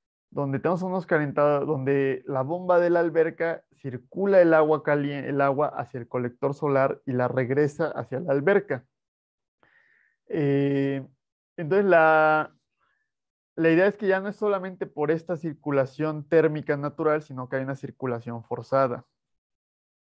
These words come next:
Te digo, también se puede hacer para industrias, por ejemplo, para producir cerveza, donde se necesita agua caliente, se puede hacer con colectores solares, ese calor. Eh,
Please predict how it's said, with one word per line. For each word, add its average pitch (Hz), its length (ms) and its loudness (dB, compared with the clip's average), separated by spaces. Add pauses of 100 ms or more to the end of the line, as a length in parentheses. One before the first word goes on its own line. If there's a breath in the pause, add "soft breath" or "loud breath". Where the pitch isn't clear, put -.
Te 135 140 -12
digo, 123 200 -6
también 139 160 -4
se 143 60 -4
puede 147 160 0
hacer 135 180 -4
para 131 160 -2
industrias, 143 480 -6
por - 140 -14
ejemplo, 120 200 -12
para 117 220 -10
producir 135 380 -14
cerveza, 139 500 -4
donde 127 240 -8
se 120 60 -12
necesita 123 260 -8
agua 127 220 -2
caliente, 151 580 -4 (380 soft breath)
se - 100 -14
puede 127 200 -4
hacer 127 160 -8
con 127 120 -8
colectores 113 500 -8
solares, 131 600 -2 (600)
ese - 260 -14
calor. 117 440 -4 (760)
Eh, 143 680 2